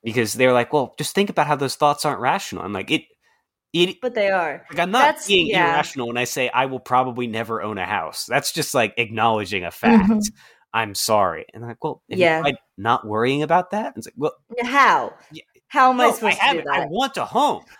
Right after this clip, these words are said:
Speaker 1: Um, give me a house." It's like,
Speaker 2: <laughs>
Speaker 1: I was reading, like,
Speaker 2: You
Speaker 1: uh,
Speaker 2: hold your therapist at gunpoint, "Give me a house."
Speaker 1: "Your home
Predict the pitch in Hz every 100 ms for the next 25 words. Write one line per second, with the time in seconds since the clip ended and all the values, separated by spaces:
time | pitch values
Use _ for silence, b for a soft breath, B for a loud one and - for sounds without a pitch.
0 | b - 160 160 - 165 - 160 - -
1 | _ _ _ _ _ _ - 143 139 113
2 | 101 90 - - - - _ _ _ 233
3 | 233 262 - - 143 147 131 - - -
4 | - 147 160 151 123 110 120 101 90 233
5 | 226 226 262 247 208 214 226 196 190 190
6 | 180 208 226 214 190 247 202 196 202 180
7 | 190 - - 131 110 95 92 -